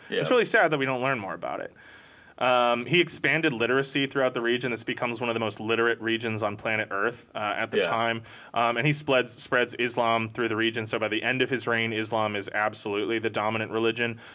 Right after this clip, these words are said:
Speaker 1: Um,
Speaker 2: Yeah.
Speaker 1: and this, I'm sure there are people listening that are gonna be like, "Why is that good?" Because at least in the U S, we've got this, like, really violently anti-Islam rhetoric that's constantly being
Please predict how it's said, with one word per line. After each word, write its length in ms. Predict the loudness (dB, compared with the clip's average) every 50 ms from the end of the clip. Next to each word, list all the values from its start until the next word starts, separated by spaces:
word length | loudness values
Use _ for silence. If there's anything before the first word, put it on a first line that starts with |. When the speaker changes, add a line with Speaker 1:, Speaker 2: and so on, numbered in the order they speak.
| -16 -8 -4
Speaker 1:
Um, 320 | -2 0 0 2 2 0
Speaker 2:
Yeah. 140 | 0 -2 -4 -8 -14 -20 -20 -20 -20 -20 _ _ _ _ _ _ _ _ -2
Speaker 1:
and 160 | 0 2 4
this, 320 | 4 4 4 2 -2 -4 -6 _ _ _ -10
I'm 140 | -6 -6 -4
sure 180 | -2 0 2 2
there 160 | 4 4 4 2
are 60 | 2
people 300 | 0 -2 -2 0 0 2
listening 460 | 2 2 2 2 0 0 0 0 0
that 120 | 0 0
are 80 | 0 0
gonna 140 | 0 0 0
be 100 | 0 0
like, 220 | 0 0 0 -2
"Why 200 | 0 0 2 2
is 140 | 2 2 2
that 240 | 2 2 0 0 -4
good?" 340 | -6 -6 -6 -6 -6 -8 -12
Because 600 | -12 -12 -8 -8 -8 -6 -6 -6 -8 -8 -10 -14 _ _ _ -10
at 60 | -6 -2
least 240 | -2 0 0 0 -2
in 140 | -2 -2 -2
the 80 | -2 0
U 180 | 0 2 2
S, 220 | 2 2 2 0 -4
we've 160 | -8 -8 -6
got 200 | -4 -4 -2 -2
this, 180 | -4 -6 -6 -4
like, 200 | -4 -4 -6 -6
really 240 | -4 -2 0 0 0
violently 720 | -2 -2 -2 -2 -2 -2 -2 -4 -4 -4 -4 -4 -6 -6 -8 -8
anti-Islam 1040 | -6 -6 -6 -4 -4 -2 -2 -2 -2 -2 -4 -2 -2 0 0 0 0 -2 -4 -8 -10 -14 -20 -20 -20 -18 _
rhetoric 440 | -4 0 2 4 4 4 2 2 0
that's 200 | -2 -4 -4 -4
constantly 720 | -4 -2 -2 -2 -2 -4 -6 -8 -8 -6 -6 -6 -6 -6
being 400 | -8 -8 -8 -8 -8 -8 -10 -14